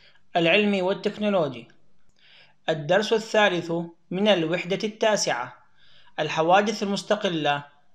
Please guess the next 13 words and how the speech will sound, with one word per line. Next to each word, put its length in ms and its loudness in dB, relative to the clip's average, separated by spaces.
الجزء 420 2
الرابع. 600 2
سوف 260 -6
نتعلم 600 2
في 140 0
هذا 240 4
الفيديو 580 -2
إيجاد 420 2
احتمالات 600 0
الحوادث 580 -2
المستقلة. 840 -6
تعلمنا 540 0
سابقا 680 0